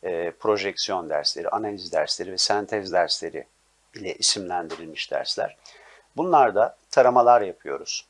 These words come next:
Yılda yüz elli iki yüz arasında tarama yapıyoruz. Taramalarda öğrencilerin başarılarını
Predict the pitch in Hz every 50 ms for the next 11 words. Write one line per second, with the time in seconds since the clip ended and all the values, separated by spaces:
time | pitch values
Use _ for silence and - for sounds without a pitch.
0 | - - 98 101 101 101 98 104 107 - - - _ _ _ _ _ _ _ _
1 | _ _ _ 104 101 101 107 110 107 104 113 113 107 110 113 120 131 131 - -
2 | - 139 - - 135 123 113 98 - - 98 85 82 80 - - 90 85 87 113
3 | 123 131 - _ - 92 90 95 92 95 92 85 - - - 65 73 87 104 -
4 | - - - _ _ _ _ _ _ _ _ _ - 123 123 135 143 143 143 139
5 | 139 143 131 139 139 139 131 127 127 131 127 131 120 110 117 127 123 131 127 123
6 | 113 110 98 123 120 - - 123 120 113 117 113 113 110 104 110 110 107 107 104